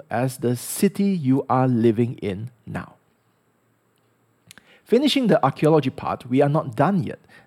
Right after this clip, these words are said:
There is a third part, and it is, to me, the most debatable part, the most contentious part, not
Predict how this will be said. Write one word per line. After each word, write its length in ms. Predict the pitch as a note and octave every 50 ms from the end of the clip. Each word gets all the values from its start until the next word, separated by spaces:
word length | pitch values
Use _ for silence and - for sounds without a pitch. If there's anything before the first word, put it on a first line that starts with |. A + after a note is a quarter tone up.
| _ -
There 240 | B2+ C3 C3+ C#3 D3
is 140 | D3+ -
a 80 | C#3+ C3+
third 340 | - - A#3+ C4+ C#4+ - -
part, 260 | B2+ A#2 A2 A#2 - -
and 380 | A#2+ B2+ C3+ C3+ C#3 C#3 C#3+ - - - - _ _
it 160 | - E3 D3+
is, 280 | - F#3+ F#3+ F#3 - -
to 140 | - - G3
me, 240 | G#3 A3+ A#3 A#3+
the 120 | A3+ F#3+ E3+
most 500 | D3+ D#3 D#3+ D#3+ E3 E3 D3+ - A#2+ A2
debatable 800 | B2+ C3 B2+ G#2+ A2+ C#3 D3 D3 D3 - D3 A#2+ A#2 C3+ C3+
part, 420 | C3 - - - - - G2 - -
the 80 | -
most 240 | A#2+ B2+ C3+ C#3+ -
contentious 720 | - - D3 C#3+ - - - - D4 D#4 C4 - - A#2+ -
part, 320 | - - - - - - _ _ - - - - - _ _
not 260 | F#3+ A3 C#4+ D4 D4